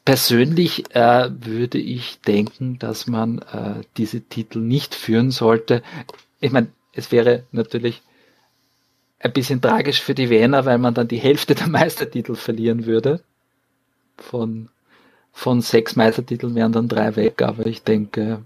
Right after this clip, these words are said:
es, es wäre, also ich,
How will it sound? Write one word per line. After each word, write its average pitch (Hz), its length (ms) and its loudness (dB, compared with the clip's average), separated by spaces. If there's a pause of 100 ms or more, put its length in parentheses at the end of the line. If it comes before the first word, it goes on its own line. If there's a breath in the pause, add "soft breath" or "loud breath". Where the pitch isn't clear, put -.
(100)
es, - 520 -12
es - 440 -10
wäre, 113 560 2
also 120 180 2 (420)
ich, 185 180 -18